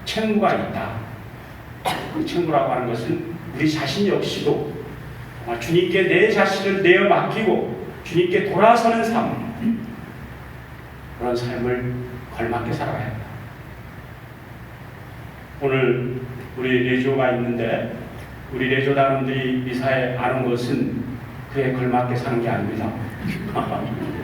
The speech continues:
우리 단장님들 가서 꼭 이야기를 해야 됩니다. 왜 그러냐면 레조 단원이면 레조 단원답게 걸맞게 사는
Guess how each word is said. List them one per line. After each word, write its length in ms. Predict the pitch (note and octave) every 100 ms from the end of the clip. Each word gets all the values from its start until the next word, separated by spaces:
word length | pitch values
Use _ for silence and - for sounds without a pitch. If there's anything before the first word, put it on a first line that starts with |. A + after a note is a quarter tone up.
| - - - - -
우리 200 | B2+ B2
단장님들 580 | B2 B2 B2+ B2 A#2+ A#2+
가서 220 | A2+ A#2+ -
꼭 320 | F3+ F3 - A#2+
이야기를 300 | A#2 - -
해야 180 | - A2
됩니다. 260 | G2+ - - - - - - - - - - - - - -
왜 100 | B2
그러냐면 680 | B2+ B2+ B2 B2+ - - - - - - -
레조 320 | C3+ C#3+ F3+
단원이면 640 | E3 D#3 D3+ D3+ D#3 D3+ C3+
레조 300 | D3+ E3+ E3
단원답게 840 | E3+ F3+ G3+ F#3 F3+ G3+ G3+ -
걸맞게 520 | - E3 F3 A3+ A3+ G#3+
사는 480 | F#3 F3+ D#3 -